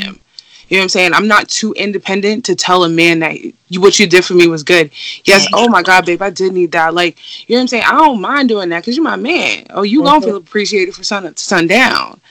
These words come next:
Speaker 3: Mm-hmm.
Speaker 1: Um, yeah, like you said, sometimes you can be too independent where you, "I don't need nobody." And then you sit in a room by yourself wondering
Speaker 2: Mm-hmm.
Speaker 1: why you're alone.
Speaker 3: Mm.
Speaker 1: Um,
Speaker 2: Right.
Speaker 1: so there is that.
Speaker 2: And I think also to touch on, um, what E had said earlier too,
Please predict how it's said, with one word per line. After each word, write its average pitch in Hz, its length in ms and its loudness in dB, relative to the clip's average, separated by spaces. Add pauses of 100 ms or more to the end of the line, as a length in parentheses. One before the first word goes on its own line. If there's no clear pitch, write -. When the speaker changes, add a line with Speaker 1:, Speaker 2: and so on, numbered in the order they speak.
(140)
Speaker 3:
Mm-hmm. 196 240 -6
Speaker 1:
Um, 143 580 0
yeah, 185 160 -4
like 165 160 -6
you 170 60 -6
said, 160 320 -2
sometimes 175 440 -2
you 156 80 -12
can 170 260 2
be 156 160 -6
too 156 240 -2
independent 156 640 0
where 170 100 4
you, 170 200 6
"I - 80 6
don't 208 120 6
need 175 140 6
nobody." 175 360 0 (200)
And 180 100 -2
then 208 80 4
you 202 80 0
sit 202 160 0
in 190 100 2
a 180 40 2
room 185 180 0
by 180 100 4
yourself 170 260 2
wondering 170 240 2
Speaker 2:
Mm-hmm. 165 60 2
Speaker 1:
why 165 100 4
you're 160 180 -2
alone. 170 280 0 (500)
Speaker 3:
Mm. 175 60 2
Speaker 1:
Um, 151 380 2
Speaker 2:
Right. 160 280 -8
Speaker 1:
so 175 120 -4
there 180 200 2
is 165 240 -2
that. - 280 -6 (180)
Speaker 2:
And 170 100 -6
I 156 80 -2
think 190 280 -2
also 151 400 -2
to 151 140 -10
touch 151 320 -6
on, 156 320 -8 (300)
um, 147 480 -6
what 147 200 -8
E 143 180 -4
had 143 200 -10
said 147 220 -10
earlier 143 280 -6
too, 143 380 -6